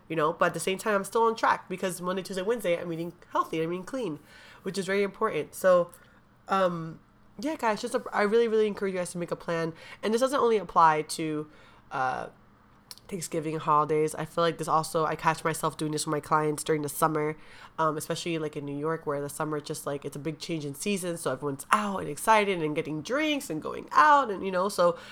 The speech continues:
I feel like, um, this really can apply to any time of the year. Um, but honestly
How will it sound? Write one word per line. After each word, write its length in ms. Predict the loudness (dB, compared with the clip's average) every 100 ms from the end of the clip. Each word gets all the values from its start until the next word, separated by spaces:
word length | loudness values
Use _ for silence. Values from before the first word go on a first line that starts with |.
| -18 -12 -2
I 120 | -2
feel 160 | 2 2
like, 200 | 2 0
um, 280 | -2 -2 -8
this 200 | -6 -6 0
really 180 | 0
can 140 | 2 -2
apply 500 | -2 4 6 6 0
to 420 | -6 -4 -2 -4 -6 -14 -6
any 260 | -4 -4 -6 -8
time 240 | -6 -6
of 60 | -6
the 60 |
year. 380 | -6 -4 -4 -4 -10 -20 -12 0
Um, 340 | 4 4 0 -10 -20 -2
but 140 | 2
honestly 420 | 4 4 2 -2